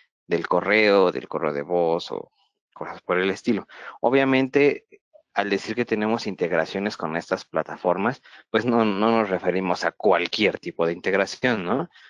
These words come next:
Muchas veces, si lo que se busca es un tipo de integración en específico,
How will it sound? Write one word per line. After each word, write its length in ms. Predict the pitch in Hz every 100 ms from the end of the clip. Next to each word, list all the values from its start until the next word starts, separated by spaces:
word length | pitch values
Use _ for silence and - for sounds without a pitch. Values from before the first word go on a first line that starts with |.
| _
Muchas 300 | 110 113 110
veces, 260 | 107 104 107
si 100 | 101
lo 160 | 85
que 100 | -
se 120 | 98 90
busca 280 | 95 -
es 80 | 110
un 180 | 120 113
tipo 320 | - 151 -
de 80 | 107
integración 580 | 101 101 85 82 - 104
en 100 | 101
específico, 600 | - 87 95 107 131